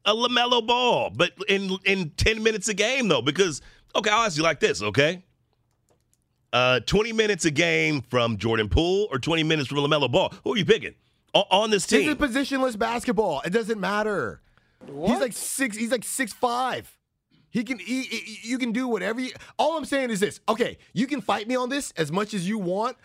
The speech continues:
Speaker 2: or Brian.
Speaker 1: I'm not, I'm not, I,
Speaker 2: Bri-,
Speaker 1: I'm,
Speaker 2: Brian,
Speaker 1: I'm asking, I'm,
Speaker 2: you, you
Speaker 1: I'm
Speaker 2: know,
Speaker 1: trying
Speaker 2: you,
Speaker 1: to be
Speaker 2: no, no, no, no,
Speaker 1: enlightened
Speaker 2: no, no, no.
Speaker 1: here.
Speaker 2: But
Speaker 1: I'm
Speaker 2: I
Speaker 1: trying to
Speaker 2: wanna
Speaker 1: get
Speaker 2: say
Speaker 1: enlightened.
Speaker 2: this. Who's on the court right now?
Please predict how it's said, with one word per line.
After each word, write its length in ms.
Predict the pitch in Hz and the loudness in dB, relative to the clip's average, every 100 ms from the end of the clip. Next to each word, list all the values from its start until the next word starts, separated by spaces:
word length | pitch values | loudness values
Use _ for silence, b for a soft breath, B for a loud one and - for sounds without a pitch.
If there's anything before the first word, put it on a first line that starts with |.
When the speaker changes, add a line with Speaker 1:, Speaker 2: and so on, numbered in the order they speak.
| b 160 | b -2
Speaker 2:
or 100 | 170 | -2
Brian. 340 | 156 170 220 | 0 0 2
Speaker 1:
I'm 140 | 247 | 2
not, 160 | 320 302 | 2 2
I'm 140 | 254 294 | 2 2
not, 160 | 285 - | 0 2
I, 140 | - | 2
Speaker 2:
Bri-, 80 | 151 | 4
Speaker 1:
I'm, 140 | 180 | 4
Speaker 2:
Brian, 160 | 151 220 | 4 4
Speaker 1:
I'm 20 | 247 | 4
asking, 220 | 196 190 | 2 2
I'm, 120 | 185 214 | 0 2
Speaker 2:
you, 40 | |
you 40 | |
Speaker 1:
I'm 120 | 190 214 214 | 4 6 6
Speaker 2:
know, 40 | |
Speaker 1:
trying 140 | 226 - | 4 2
Speaker 2:
you, 40 | |
Speaker 1:
to 40 | 190 | 4
be 60 | 185 | 4
Speaker 2:
no, 80 | |
no, 20 | 190 | 4
no, 60 | |
no, 60 | 208 | 2
Speaker 1:
enlightened 260 | 349 339 208 | 2 2 4
Speaker 2:
no, 60 | |
no, 80 | - | 4
no. 120 | 170 | 2
Speaker 1:
here. 100 | 82 - B | 0 -6 B
Speaker 2:
But 100 | - | 2
Speaker 1:
I'm 80 | - | 4
Speaker 2:
I 20 | |
Speaker 1:
trying 20 | |
to 40 | 226 | 4
Speaker 2:
wanna 80 | 196 | 4
Speaker 1:
get 60 | |
Speaker 2:
say 20 | |
Speaker 1:
enlightened. 300 | 240 214 131 | 4 2 0
Speaker 2:
this. 60 | - b b | -6 b b
Who's 240 | 214 277 | -2 0
on 80 | 254 | 0
the 60 | 208 | -2
court 240 | 185 156 | -2 -2
right 160 | 110 92 | -4 -8
now? 220 | 73 - | -12 -18